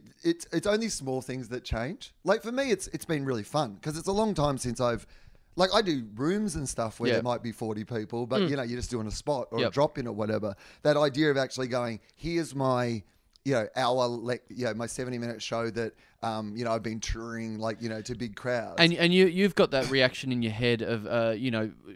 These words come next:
Speaker 2: anticipation of a certain reaction off certain bits because you're playing to five, six, a thousand people a night, whatever it is, and now you're getting that off forty people. That must throw off your rhythm a little bit.
Speaker 1: Oh, crazy.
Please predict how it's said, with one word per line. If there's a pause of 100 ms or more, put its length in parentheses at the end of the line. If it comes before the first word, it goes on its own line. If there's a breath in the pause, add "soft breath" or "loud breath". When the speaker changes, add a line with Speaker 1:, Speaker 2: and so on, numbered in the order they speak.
(200)
Speaker 2:
anticipation
of
a
certain
reaction
off
certain
bits
because
you're
playing
to
five,
six,
a
thousand
people
a
night,
whatever
it
is, (380 soft breath)
and
now
you're
getting
that
off
forty
people.
That
must
throw
off
your
rhythm
a
little
bit.
Speaker 1:
Oh,
crazy.